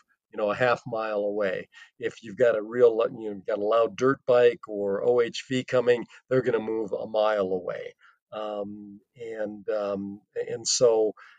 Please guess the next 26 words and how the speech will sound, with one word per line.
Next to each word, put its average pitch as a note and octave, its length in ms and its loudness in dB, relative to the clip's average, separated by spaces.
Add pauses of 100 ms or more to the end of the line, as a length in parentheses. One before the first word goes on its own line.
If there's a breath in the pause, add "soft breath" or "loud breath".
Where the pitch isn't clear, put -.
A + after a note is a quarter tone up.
(140 loud breath)
you A#2+ 80 -8
know, G#2+ 100 -2
quiet D3+ 400 6
recreation B2 1300 4
is B2 240 2
showing C3 600 6
that, A#2 240 6
you A2+ 120 -6
know, A2+ 180 0
that G#2+ 180 0
it's G#2 180 -6
better. G#2 460 2 (400 loud breath)
Uh, G#2+ 400 -2
now, A#2+ 680 6 (100)
um, A#2 720 -8 (220)
but B2+ 160 4
what's C3 220 0
happening C#3 560 4
is A#2 260 2
with, A#2 320 4 (180)
with G#2+ 240 -8
more B2+ 300 2
devices, A#2 720 2
mountain A#2+ 340 2
bikes A#2 320 2
are, G#2+ 220 -4